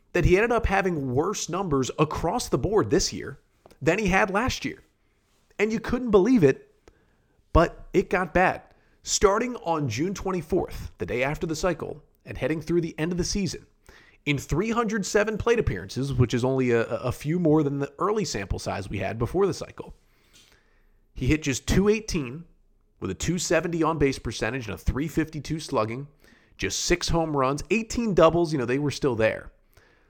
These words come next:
But his hard hit rate went down six percent, his strikeout rate went up to twenty-one percent, his walk rate fell to five percent,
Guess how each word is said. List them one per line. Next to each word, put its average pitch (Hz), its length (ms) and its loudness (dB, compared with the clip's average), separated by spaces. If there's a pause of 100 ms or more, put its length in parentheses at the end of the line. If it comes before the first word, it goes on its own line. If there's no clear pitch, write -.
(220)
But 98 120 0
his 90 80 -10
hard 143 240 4
hit 156 220 0
rate 139 200 -2
went 110 180 -6
down 127 260 0
six - 260 -4
percent, 135 480 -4 (460)
his 104 180 -8
strikeout 131 460 2
rate 131 180 2
went 110 160 -2
up 117 120 -4
to 113 80 -10
twenty-one 104 420 -4
percent, 143 420 -4 (240)
his 95 240 -12
walk 113 300 0
rate 120 180 2
fell 101 260 -4
to 87 60 -10
five 139 360 -2
percent, 123 460 -2